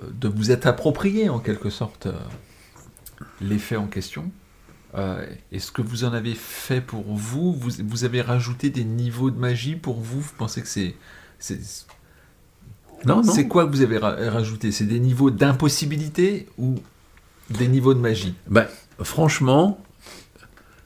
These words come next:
Speaker 2: c'est devenu des niveaux d'impossibilité de magie, euh, mais, mais moi, c'est pas ça que je voulais. Moi, ce que je voulais, c'est que ça se fasse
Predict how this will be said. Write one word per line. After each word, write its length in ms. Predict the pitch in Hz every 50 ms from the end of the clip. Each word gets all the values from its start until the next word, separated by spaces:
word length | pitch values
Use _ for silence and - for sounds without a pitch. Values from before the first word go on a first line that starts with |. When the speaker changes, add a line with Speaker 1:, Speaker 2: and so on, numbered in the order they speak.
| _ _ _
Speaker 2:
c'est 220 | - - - 123
devenu 360 | 120 131 143 147 147 151 156 147
des 160 | 127 120 113
niveaux 300 | 113 123 123 127 135 131
d'impossibilité 680 | 110 107 101 98 113 98 - 113 107 107 104 - 107 104
de 60 | 104
magie, 520 | 101 101 101 101 98 110 139 165 165 156 135
euh, 680 | 104 95 92 92 92 90 87 87 87 87 87 87 87 80 85
mais, 300 | 92 92 87 104 - - - - - - - - _ _
mais 100 | 107 101
moi, 140 | 107 127 135
c'est 140 | 127 - 127
pas 120 | 160 190
ça 160 | 196 269 339 339
que 160 | - - 135
je 100 | 104 95
voulais. 460 | 92 98 101 98 101 101 95 90 85
Moi, 160 | 87 95 104 110
ce 80 | -
que 120 | - 127 120
je 100 | 107 110
voulais, 300 | 117 127 135 175 208 214
c'est 400 | 214 - - 113 104 107 107 - - - - - - - _ _ _ _ _ _ _ _ - _ _ - - - - -
que 100 | - 123
ça 240 | 117 - - 123 123
se 140 | 120 - -
fasse 460 | - 147 156 185 196 190 - - -